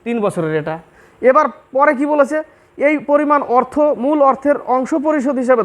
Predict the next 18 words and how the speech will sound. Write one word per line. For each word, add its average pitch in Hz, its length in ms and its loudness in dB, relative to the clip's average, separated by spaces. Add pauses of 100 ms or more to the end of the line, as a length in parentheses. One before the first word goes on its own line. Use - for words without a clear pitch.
ধরা 196 200 2
হয়। 127 160 -4 (920)
ধার 165 300 0 (120)
দেওয়ার, 285 280 6 (360)
ধার 208 240 0
নেওয়ার 262 260 2 (120)
পাঁচ 269 180 0 (100)
বছর 285 280 -4
পরে 285 160 4 (100)
তিনি 220 160 -4 (480)
চার 233 200 4
হাজার 262 240 2
তিনশো 254 240 -4 (100)
পঞ্চাশ 262 360 -2
টাকা 247 220 -4
দিয়ে 226 140 -2 (120)
সুদে 214 300 0
আসলে 240 200 -4